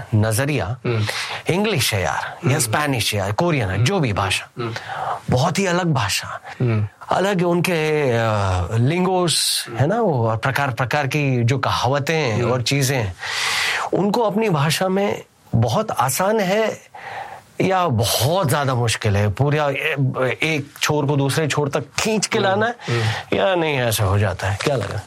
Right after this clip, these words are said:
Speaker 2: बहुत, बहुत मुश्किल है।
Speaker 1: बहुत मुश्किल।
Speaker 2: बहुत ही ज्यादा मुश्किल है, क्योंकि
Speaker 1: इतने एक्सपीरियंस के बाद भी?
Speaker 2: हाँ, क्योंकि कल्चरल, क-, कल्चर ही अलग है।
Speaker 1: हम्म।
Speaker 2: कहीं, कहीं पे एक छोटी सी बात बताता हूँ, जैसे कि अगर साउथ का अगर ले लें,
Speaker 1: हाँ।
Speaker 2: फॉरेन
Speaker 1: हाँ,
Speaker 2: लैंग्वेज तो
Speaker 1: साउथ
Speaker 2: अलग ही
Speaker 1: की भी ढेर सारी फिल्में लिखी हैं भाई ने।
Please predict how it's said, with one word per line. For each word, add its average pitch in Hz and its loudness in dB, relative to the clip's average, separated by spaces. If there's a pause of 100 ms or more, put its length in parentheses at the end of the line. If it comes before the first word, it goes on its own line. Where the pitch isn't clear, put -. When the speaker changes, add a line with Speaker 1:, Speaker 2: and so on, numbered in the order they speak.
Speaker 2:
बहुत, 120 2
बहुत 120 -2
मुश्किल 107 0
है। 107 -2 (300)
Speaker 1:
बहुत 120 2
मुश्किल। 120 2
Speaker 2:
बहुत 131 2
ही 151 2
ज्यादा 120 0
मुश्किल 123 0
है, 151 2
क्योंकि 151 0
Speaker 1:
इतने 214 2
एक्सपीरियंस 175 2
के 190 0
बाद 147 2
भी? 160 2 (220)
Speaker 2:
हाँ, 170 2
क्योंकि 180 0
कल्चरल, 180 0
क-, 196 -4
कल्चर 160 0
ही 185 2
अलग 127 0
है। 107 0 (420)
Speaker 1:
हम्म। 117 4 (160)
Speaker 2:
कहीं, 139 2
कहीं 147 0
पे 131 0
एक 160 0
छोटी 175 2
सी 170 2
बात 127 2
बताता 113 2
हूँ, 113 2
जैसे 113 2
कि 139 0
अगर 135 -2
साउथ 131 0
का 139 -2
अगर 123 2
ले 113 2
लें, 107 0 (120)
Speaker 1:
हाँ। 95 0 (140)
Speaker 2:
फॉरेन 131 2
Speaker 1:
हाँ, 139 2
Speaker 2:
लैंग्वेज 165 2
तो 175 2
Speaker 1:
साउथ 160 2
Speaker 2:
अलग 170 2
ही 117 0
Speaker 1:
की 202 2
भी 185 2
ढेर 151 2
सारी 160 2
फिल्में 143 2
लिखी 131 0
हैं 131 0
भाई 92 -2
ने। 82 -6